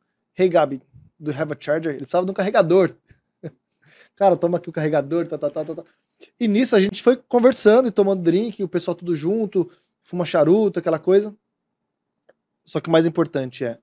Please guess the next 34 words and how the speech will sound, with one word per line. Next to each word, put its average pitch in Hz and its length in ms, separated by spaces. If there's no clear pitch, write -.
a 135 80
gente 139 220
manteve 170 320
o - 20
contato 139 400
depois. 120 460
Coincidentemente, 175 1300
a 160 100
gente 131 160
tava 139 220
lá 143 80
no 190 100
Lu-, 151 240
longe 165 380
pra 151 140
caramba, 147 400
lá 143 80
do 160 80
Recreio. 151 500
Ele 156 140
tava 151 220
no 156 60
nosso 160 260
mesmo 180 320
hotel, 160 320
no 147 100
mesmo 160 200
hotel 175 200
que 175 80
a 160 40
gente 151 260
lá 160 80
na 185 100
Barra. 135 340